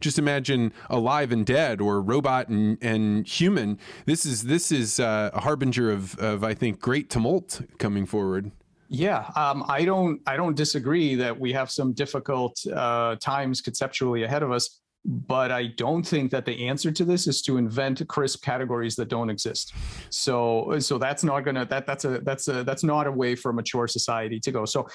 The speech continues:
Speaker 2: so, so just, you know, just to give you a simple example, um, in, yeah, I don't, I don't think inventing, uh, uh, false categories is, is the answer. Now,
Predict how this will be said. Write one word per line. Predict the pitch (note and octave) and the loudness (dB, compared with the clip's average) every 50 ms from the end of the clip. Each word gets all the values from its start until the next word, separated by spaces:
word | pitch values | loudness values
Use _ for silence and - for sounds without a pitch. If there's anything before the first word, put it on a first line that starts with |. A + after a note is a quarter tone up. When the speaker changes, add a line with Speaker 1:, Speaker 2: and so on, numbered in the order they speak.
| - - | -12 -6
Speaker 2:
so, | - - D3 C3 B2 - D3+ | -2 0 2 2 2 2 2
so | D3 D#3+ D#3 | 2 2 2
just, | D3+ F3 F3 F3+ - _ | 2 2 0 -2 -4 _
you | - F3 D#3+ | 0 2 2
know, | C#3 C3 | 2 0
just | C3 - - F3+ - - | 0 0 0 -2 -2 0
to | F#3 | 0
give | D#3+ D#3+ D3+ | 0 2 2
you | D3+ C#3+ C3+ A#2+ | 2 2 2 2
a | - | 2
simple | - - - D#3 C#3+ C#3+ C#3 B2 A#2+ | 0 0 0 0 0 0 0 0 0
example, | A2 - - B2 A#2+ A#2 - B2+ A2 G#2+ - - _ _ _ _ - | 0 0 -2 -2 -2 -2 -2 -2 -2 -2 -4 -8 _ _ _ _ -2
um, | B2 A#2 A#2 A#2 A2+ A2 A2+ A2 A2 - _ _ _ _ _ _ _ _ _ _ - - - - _ _ _ _ _ _ _ _ _ _ _ | 0 2 2 2 2 2 2 0 -2 -6 _ _ _ _ _ _ _ _ _ _ -16 -16 -16 -20 _ _ _ _ _ _ _ _ _ _ _
in, | E3+ E3 E3 - _ _ _ - | 0 0 0 -2 _ _ _ -2
yeah, | E3+ D#3 B2+ | 0 0 0
I | A#2 C3+ | 0 0
don't, | D#3+ F#3+ G#3 - | 0 0 0 0
I | E3 | 0
don't | E3 G#3 A3 | 0 2 2
think | A3+ A3 G3 | 2 2 2
inventing, | G#3+ F3+ D3+ D#3 D#3+ D#3+ D#3+ D#3+ D3+ C#3+ C#3 C#3 - | 0 0 0 0 0 0 2 2 2 2 0 -2 -2
uh, | - C3 C3 C3+ C3 - - | -2 -2 -2 -2 -4 -6 -4
uh, | - D3 C3 B2+ | -2 -2 -2 -2
false | - - - D3+ D3 D3 D3 - | -2 -2 0 2 2 0 0 -2
categories | - C3+ C#3 D3+ D3 C3+ B2+ A#2+ B2 B2 - | -2 -2 0 0 0 0 0 0 -2 -2 -2
is, | C#3 B2+ A2+ A2+ - | -2 -2 -2 -2 -2
is | - E3 C3 - | -2 -2 -2 0
the | - C#3 C3 B2 | 0 0 0 0
answer. | A#2+ - C#3 | -2 -2 -4
Now, | C3 B2+ C3 C3+ | -2 -2 -2 -4